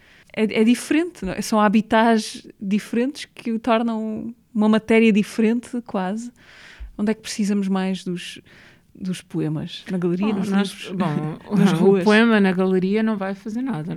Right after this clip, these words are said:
Speaker 2: por ninguém, não
Speaker 1: Hum.
Speaker 2: vai mudar, eh, claro que pode estar lá e pode tocar alguém, mas por si só ele não muda nada, não é? A questão é que eu acho que, na verdade,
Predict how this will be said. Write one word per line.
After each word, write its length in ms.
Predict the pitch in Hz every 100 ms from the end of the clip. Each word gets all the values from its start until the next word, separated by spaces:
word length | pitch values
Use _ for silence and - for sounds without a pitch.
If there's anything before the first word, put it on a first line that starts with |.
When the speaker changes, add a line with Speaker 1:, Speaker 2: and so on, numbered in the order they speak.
| -
Speaker 2:
por 100 | 185
ninguém, 340 | 202 214 156 -
não 140 | -
Speaker 1:
Hum. 40 | 170
Speaker 2:
vai 280 | 190 185 196
mudar, 580 | 180 165 165 180 190
eh, 320 | 185 185 185 196 - - - - - _ -
claro 260 | - 190
que 160 | 180 - -
pode 240 | 196 180
estar 180 | - 180
lá 220 | 185 196
e 60 | 196
pode 400 | 202 190 175 - _
tocar 320 | - - 190
alguém, 640 | 185 175 165 175 165 165 180 _ _ _
mas 460 | 233 180 175 175 170
por 160 | -
si 160 | 190 196
só 200 | - 202
ele 140 | 190
não 160 | 185 185
muda 400 | 180 175 170 170
nada, 340 | 170 151 156
não 140 | 165 165
é? 160 | 170 185
A 40 |
questão 280 | - - 196
é 120 | 190
que 120 | -
eu 60 | 196
acho 260 | 185 - -
que, 100 | 185
na 80 |
verdade, 420 | 175 180 175 160